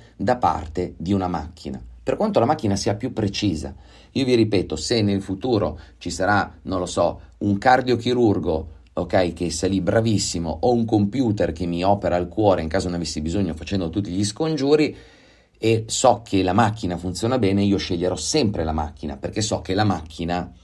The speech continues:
è, mm, è più precisa, non si stanca, non ha bias, eccetera, eccetera. Tuttavia, se dovessero prendere una decisione di ordine umano, tipo, ok, facciamo questo, questa scissura qui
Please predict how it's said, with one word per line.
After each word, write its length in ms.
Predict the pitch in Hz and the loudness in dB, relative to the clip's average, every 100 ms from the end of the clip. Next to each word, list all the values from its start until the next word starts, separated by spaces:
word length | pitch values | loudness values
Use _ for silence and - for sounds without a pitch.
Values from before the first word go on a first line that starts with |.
| - - _ _ | -20 -20 _ _
è, 320 | 76 90 90 - | -2 -2 -2 -8
mm, 540 | 82 85 82 80 78 65 - - | -8 -6 -4 -4 -4 -6 -10 -8
è 100 | 85 | -4
più 140 | 98 | -2
precisa, 540 | 98 87 - 147 101 92 | -2 -2 0 2 2 0
non 180 | 82 | -2
si 160 | 78 87 | -4 -4
stanca, 560 | - - 131 104 98 87 | 0 4 4 4 0 -2
non 200 | 85 82 | -2 -4
ha 80 | |
bias, 640 | 85 123 113 98 90 82 - | 2 4 4 2 0 -6 -6
eccetera, 440 | 98 98 87 85 80 | -6 -4 -4 -4 -6
eccetera. 360 | - 76 78 | -6 -8 -8
Tuttavia, 680 | 80 101 147 110 92 117 139 - - - - | -8 -2 0 2 4 4 2 -8 -20 -20 -16
se 320 | - - 95 | -4 0 0
dovessero 640 | 87 95 113 - 90 87 | 0 0 2 2 0 0
prendere 480 | - 120 120 95 87 | 0 2 2 2 0
una 160 | 85 80 | -4 -4
decisione 960 | 80 87 - 87 - 147 98 80 - - - _ _ _ _ | -4 -4 -4 -2 2 4 4 2 -6 -10 -20 _ _ _ _
di 200 | - - | -10 0
ordine 440 | 98 113 104 95 87 | 4 4 4 0 -2
umano, 680 | 90 92 80 73 92 98 - _ _ | -2 0 -2 -2 -4 -4 -8 _ _
tipo, 280 | 120 110 87 | -2 0 0
ok, 460 | 80 104 95 85 - - | 2 4 4 2 -4 -12
facciamo 380 | - - 104 107 | -16 -4 0 0
questo, 440 | 107 101 101 - - - - | 0 0 0 0 -6 -20 -4
questa 280 | 101 101 101 | -2 0 0
scissura 640 | - 104 - 117 113 107 | 0 -2 -2 0 2 2
qui 460 | 117 131 131 - | 0 0 0 -4